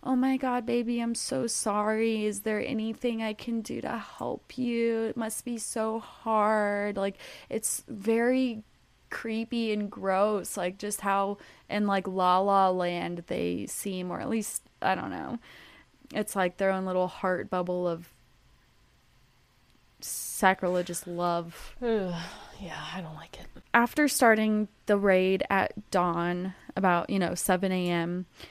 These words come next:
Speaker 1: it would only take a few hours to make a gruesome discovery. Um, trigger warning, I will be covering in this next section, you know, like,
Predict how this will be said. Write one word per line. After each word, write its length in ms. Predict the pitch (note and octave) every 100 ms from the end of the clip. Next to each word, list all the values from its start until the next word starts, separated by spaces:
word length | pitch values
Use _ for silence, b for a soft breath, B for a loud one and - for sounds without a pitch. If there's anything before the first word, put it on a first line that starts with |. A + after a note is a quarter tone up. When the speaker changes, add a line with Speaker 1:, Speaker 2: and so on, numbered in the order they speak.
| B B _
Speaker 1:
it 100 | -
would 140 | G#3+ G3+
only 420 | - G#3 A3 A#3
take 320 | - G#3+ G3
a 60 | G3
few 380 | - - G3+ G3
hours 720 | - F3+ F3 F3 F3+ F#3+ - - _ _ _ _ _ _
to 120 | - G#3
make 300 | F#3 F3+ -
a 120 | F#3+
gruesome 500 | F3 F3+ F#3 - F#3
discovery. 840 | F#3+ F#3+ - - F#3+ F2 - - G3 _ _ _ _ _ _ _ _ _ _ _ _ _ _ _ _ B B B B -
Um, 300 | G#3+ F#3 F#3
trigger 480 | - G#3+ G3 G#3 G#3
warning, 720 | G#3+ G#3+ G#3+ G#3+ G#3+ G#3+ G#3
I 140 | - G3
will 340 | F#3 F#3 F3+
be 540 | F3+ F#3 F#3 F#3 F3+ -
covering 800 | - F3+ F3+ F3+ F3 F3+ F3+ F3+ _ _ _ _ _ _ -
in 120 | F#3+
this 220 | F3+ -
next 260 | F#3 F3+ -
section, 880 | F#3+ F3+ - F#3+ F3+ F3+ F3 F3+ -
you 140 | - F#3
know, 180 | F3+ F3
like, 340 | F3 - -